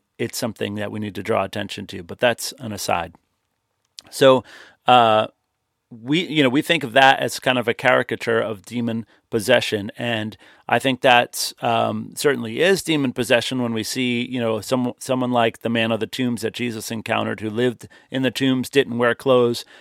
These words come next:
Whenever people chained him up or tied him up, he had the strength somehow in him, and this weak, uh,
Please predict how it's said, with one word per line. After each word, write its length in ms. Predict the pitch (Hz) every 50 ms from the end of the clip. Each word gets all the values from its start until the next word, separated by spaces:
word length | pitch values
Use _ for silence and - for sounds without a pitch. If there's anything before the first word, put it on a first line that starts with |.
| _ _ -
Whenever 320 | 120 117 117 120 120 120
people 320 | - 127 123 - - 120 113
chained 320 | - - 131 127 123 123
him 120 | 127 123
up 200 | 127 131 127 -
or 60 | 113 110
tied 280 | - 123 120 120 113
him 80 | 113 120
up, 200 | 120 120 - -
he 100 | 120 117
had 260 | 113 113 113 113 101
the 100 | 110 110
strength 460 | - - - - 131 127 127 123 -
somehow 560 | - - 120 117 113 104 110 110 110 113 113 - - - - _ _ -
in 200 | 135 139 139 131
him, 260 | 123 120 113 120 123
and 120 | 117 113
this 200 | 110 110 - -
weak, 420 | 101 107 123 131 123 - - - - _ _ _ _ _
uh, 340 | - 113 110 107 104 101 98